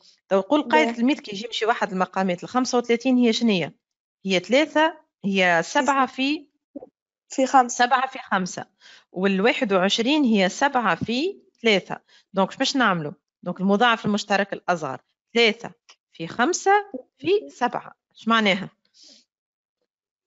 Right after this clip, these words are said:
Speaker 2: خمسة، خمستاش في سبعة.
Speaker 1: دونك الم-،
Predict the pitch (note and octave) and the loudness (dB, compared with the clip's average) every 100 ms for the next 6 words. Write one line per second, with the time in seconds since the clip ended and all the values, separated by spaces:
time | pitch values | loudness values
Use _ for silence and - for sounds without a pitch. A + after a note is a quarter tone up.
0 | _ _ _ _ _ _ _ _ - _ | _ _ _ _ _ _ _ _ -20 _
1 | _ _ - C4+ B3 - - - A#3+ - | _ _ -8 -6 -4 -8 -8 -6 -8 -6
2 | C#4+ C#4 - B3+ - C#4 - _ _ _ | -2 -2 -2 -14 -12 -12 -14 _ _ _
3 | _ _ _ _ _ _ - F#3+ F#3 G3 | _ _ _ _ _ _ -4 -2 0 0
4 | F#3+ | -2